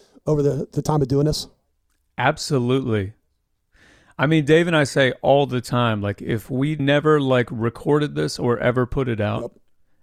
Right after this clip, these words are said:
Speaker 2: and just had the conversations, it would be s-, so beneficial just for the two of us as humans, as dads, as husbands. Yeah, a couple of the things that I think about all the time, you know, we, we have, like,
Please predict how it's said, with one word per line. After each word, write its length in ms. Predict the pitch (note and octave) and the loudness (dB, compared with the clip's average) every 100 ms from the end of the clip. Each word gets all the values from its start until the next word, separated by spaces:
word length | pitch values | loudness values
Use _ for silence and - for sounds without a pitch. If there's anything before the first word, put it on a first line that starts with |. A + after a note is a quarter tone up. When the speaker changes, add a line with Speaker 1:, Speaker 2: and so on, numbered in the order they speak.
| - | -4
Speaker 2:
and 120 | B2 | -2
just 200 | B2 - | -2 0
had 120 | C3 | 0
the 60 | A2+ | 0
conversations, 580 | B2 G#2 - A2+ B2+ A#2 | -4 -4 -4 -6 -6 -4
it 100 | C3 | -2
would 260 | A#2 A2+ | 0 -2
be 400 | - A#2 A2 G#2 - _ | 0 0 0 -2 -8 _
s-, 300 | - - - | -18 -16 -18
so 300 | - - C#3 B2 | -10 0 2 2
beneficial 680 | A#2+ G#2+ A#2 G#2+ G#2+ F#2+ - _ _ | 0 -2 -4 -4 -4 -6 -10 _ _
just 200 | - B2+ | -8 -6
for 100 | - | -6
the 100 | A2+ | -6
two 220 | G#2+ C3 | -4 -2
of 80 | A#2 | 0
us 260 | G#2 G2 - _ _ _ | -2 -6 -12 _ _ _
as 280 | C#3 A2 - | -6 -6 -2
humans, 440 | C#3 B2+ B2 A#2 G#2+ | -2 0 0 -2 -2
as 260 | A2 F#2 | -4 -6
dads, 480 | - G#2 G#2+ A2 G#2 | -6 -2 0 0 -2
as 140 | G2+ | -8
husbands. 420 | - A2+ A#2+ A2+ _ _ _ _ _ _ _ _ | -6 -6 -6 -10 _ _ _ _ _ _ _ _
Yeah, 340 | B2 C#3 D3+ G2 | 2 4 4 2
a 40 | |
couple 260 | A2 F#3+ - | 0 0 0
of 80 | F#3 | -4
the 80 | D3+ | -4
things 300 | E3+ E3 C3 | -4 -4 -2
that 100 | B2+ | 0
I 120 | A#2 | 0
think 260 | - D3+ | -2 -6
about 200 | C#3 B2 | 0 2
all 140 | A#2+ A#2 | 2 0
the 60 | |
time, 500 | G#2+ B2+ B2 A#2 G#2 - | -2 -4 -2 -2 -4 -4
you 120 | A#2 | -2
know, 100 | G#2+ | -2
we, 240 | A2+ A#2 - - | 0 -2 -6 -10
we 280 | A#2+ B2+ | -4 -2
have, 460 | A#2 B2 B2 A#2+ G#2+ | 0 0 0 0 -4
like, 400 | A2 G2+ F#2+ - | -6 -4 -6 -14